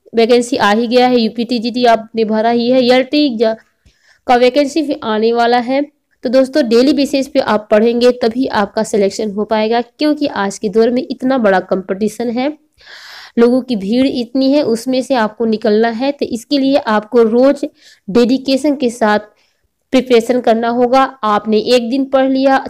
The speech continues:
चार दिन नहीं पढ़ेंगे तो ऐसे कोई फ़ायदा नहीं होने वाला है। आप डेली बेसिस पे डेडिकेशन के साथ अपने को समय दीजिए। तो दोस्तों, चलिए चलते हैं आज के प्रश्नों की तरफ।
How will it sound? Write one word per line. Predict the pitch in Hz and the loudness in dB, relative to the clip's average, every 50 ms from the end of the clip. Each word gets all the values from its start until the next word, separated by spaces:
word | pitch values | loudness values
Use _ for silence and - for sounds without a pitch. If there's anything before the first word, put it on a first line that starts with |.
| - | -2
चार | - 220 208 208 | 0 2 2 2
दिन | 202 220 202 208 | 0 -2 -4 -4
नहीं | 202 202 254 262 | -2 -2 -2 -2
पढ़ेंगे | - - 240 240 240 233 240 233 254 269 262 - _ _ _ _ _ _ _ | 0 0 0 0 0 0 0 0 0 -2 -2 -4 _ _ _ _ _ _ _
तो | 262 247 - | 0 0 2
ऐसे | - 240 220 220 - 247 | 4 2 2 2 0 -2
कोई | 247 247 240 254 | 2 2 2 2
फ़ायदा | 247 - 277 247 240 226 247 240 | 2 2 2 2 4 4 2 2
नहीं | 240 240 240 | 2 0 0
होने | 240 247 233 233 240 | 0 0 0 0 2
वाला | 240 233 240 240 | 2 0 0 -2
है। | 226 240 247 | -2 -4 -6
आप | - - 208 196 | -4 -4 -4 -4
डेली | 190 180 226 240 247 285 302 | 0 2 4 4 6 4 4
बेसिस | 254 262 247 247 - 240 240 240 - | 2 0 -2 -2 -2 -2 -2 -2 -4
पे | - 247 233 | -4 -4 0
डेडिकेशन | 208 214 202 208 208 208 240 247 247 320 320 311 | 2 2 2 2 -2 0 0 0 0 0 -2 -2
के | - - 240 226 | -2 -2 -4 -4
साथ | - - 220 214 220 220 - _ _ _ _ _ _ _ _ _ _ _ - | -4 -4 -4 -4 -4 -8 -12 _ _ _ _ _ _ _ _ _ _ _ -6
अपने | 214 - 208 208 208 | -6 -2 0 0 0
को | - 247 | 0 -2
समय | - - 208 214 214 220 | -2 0 0 2 2 2
दीजिए। | 220 233 240 220 240 262 285 330 320 - - _ _ _ _ _ - | 2 0 0 0 2 2 2 2 0 -6 -14 _ _ _ _ _ -2
तो | 262 | 0
दोस्तों, | 233 277 262 269 - 302 | 2 2 2 2 0 -4
चलिए | 302 311 - 277 247 240 262 262 | -4 0 2 2 2 4 2 0
चलते | - 302 269 254 - 262 | 0 0 -2 0 -2 -4
हैं | 240 247 | -4 -2
आज | 208 196 214 - - | -4 -4 -4 -6 -6
के | - 240 | -8 -6
प्रश्नों | 226 247 220 226 - 240 226 | -2 -2 -2 -2 -2 -6 -4
की | - 247 | -4 -2
तरफ। | 220 - 240 277 294 | -2 0 -2 -2 -2